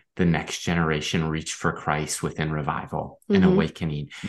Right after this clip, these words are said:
Speaker 1: I always ask the question, could the next great
Speaker 2: Mm-hmm.
Speaker 1: awakening or revival start with Generation Z? Or what if that happened? So I think that's the desire that our hearts really long for,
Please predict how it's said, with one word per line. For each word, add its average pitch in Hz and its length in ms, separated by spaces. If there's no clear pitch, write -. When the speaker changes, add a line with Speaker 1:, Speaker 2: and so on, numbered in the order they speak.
Speaker 1:
I 92 140
always 98 220
ask 90 180
the - 80
question, 92 320
could 101 160
the 95 80
next 90 640
great 92 180
Speaker 2:
Mm-hmm. 90 100
Speaker 1:
awakening 85 520
or 80 40
revival 78 540
start - 300
with - 100
Generation 82 640
Z? 78 380
Or 82 120
what 95 180
if 110 180
that 82 200
happened? - 480
So 90 360
I 104 60
think 127 200
that's 123 320
the 127 120
desire 87 460
that 82 180
our 78 180
hearts - 420
really 82 260
long 78 320
for, 117 440